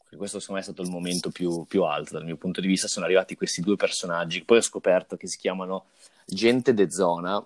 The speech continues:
che non è che sono di, di Roma, sono di Cuba,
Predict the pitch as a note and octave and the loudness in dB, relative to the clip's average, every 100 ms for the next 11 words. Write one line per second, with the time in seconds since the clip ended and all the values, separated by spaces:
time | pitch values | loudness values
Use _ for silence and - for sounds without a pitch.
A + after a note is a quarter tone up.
0 | _ - F2+ F#2+ F#2+ - F2 D#2+ E2 E2 | _ -8 -6 -6 -8 -8 -8 -4 -2 0
1 | F2 F2 E2 E2+ - E2 E2+ - E2 E2 | 2 2 2 0 -4 -6 -6 -4 0 4
2 | F2 | 4